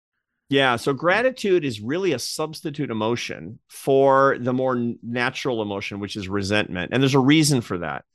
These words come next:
We're evolved to have a negativity bias. In other words, Mother Nature wants us to notice the bad and disregard the good all the time.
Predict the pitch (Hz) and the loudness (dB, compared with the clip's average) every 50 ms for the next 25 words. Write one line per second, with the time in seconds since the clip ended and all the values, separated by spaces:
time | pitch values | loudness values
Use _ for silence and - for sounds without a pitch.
0 | _ _ _ _ _ _ 127 151 180 208 220 175 131 110 123 127 127 135 131 120 | _ _ _ _ _ _ 0 2 4 4 4 2 0 -2 -2 0 2 2 2 0
1 | 117 117 - - 127 113 120 120 110 113 107 107 107 110 113 120 117 127 127 - | -2 -6 -6 -6 -4 -4 0 0 0 0 0 -2 -2 -2 -2 -2 -2 -2 -4 -4
2 | - 123 117 113 104 101 95 92 98 90 95 90 76 65 65 - - - - - | -4 -4 -4 -4 -6 -8 -8 -6 -4 -4 -4 -4 -6 -8 -10 -10 -8 -8 -8 -6
3 | _ 127 131 151 165 180 160 139 123 110 - 120 123 139 160 180 156 127 120 113 | _ -2 0 2 2 2 2 2 2 0 -2 -2 -2 0 0 0 0 -2 -2 -4
4 | - - 80 82 78 - 107 117 120 127 123 - 131 127 - - 131 120 117 117 | -6 -8 -8 -8 -8 -8 -6 -4 -2 -2 -2 -4 -6 -8 -6 -6 -6 -4 -4 -4
5 | 117 127 135 143 147 160 151 - - 151 135 120 110 120 117 113 107 110 110 95 | 0 2 2 2 2 0 -2 -4 -4 -6 -6 -4 -4 -2 -2 0 0 0 -2 -4
6 | - 98 107 95 104 113 110 - - 117 113 104 110 110 110 107 98 104 98 95 | -6 -8 -8 -6 -6 -6 -6 -6 -8 -8 -6 -2 0 0 0 0 -4 -8 -10 -6
7 | 95 110 107 98 87 80 - - 107 104 98 104 - - 107 92 85 69 53 - | -4 -2 -2 -2 -2 -4 -4 -2 -2 -2 -2 -4 -6 -6 -6 -4 -6 -6 -10 -16